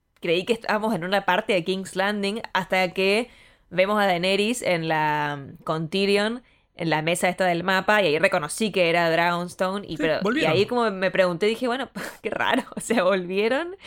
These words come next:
Speaker 1: y aparece Jon ahí, sí, esto es muy extraño. Se estableció que está cerca, ponele, pero igual, no sé,
Speaker 2: No,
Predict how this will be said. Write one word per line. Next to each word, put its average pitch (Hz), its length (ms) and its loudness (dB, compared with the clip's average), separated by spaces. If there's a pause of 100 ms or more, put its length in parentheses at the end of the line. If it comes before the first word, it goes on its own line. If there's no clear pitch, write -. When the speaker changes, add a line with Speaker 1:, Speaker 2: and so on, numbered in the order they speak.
(300)
Speaker 1:
y - 100 -4
aparece 190 460 0
Jon 190 160 0
ahí, 226 420 0
sí, 156 180 -6
esto 147 280 -4
es - 80 -8
muy 180 240 -6
extraño. 180 600 -2 (380)
Se 214 100 0
estableció 226 480 4
que 349 80 0
está 233 280 4
cerca, 220 600 2
ponele, 185 480 0
pero 156 260 0
igual, 147 480 0
no - 80 -6
sé, - 160 -8
Speaker 2:
No, - 240 -4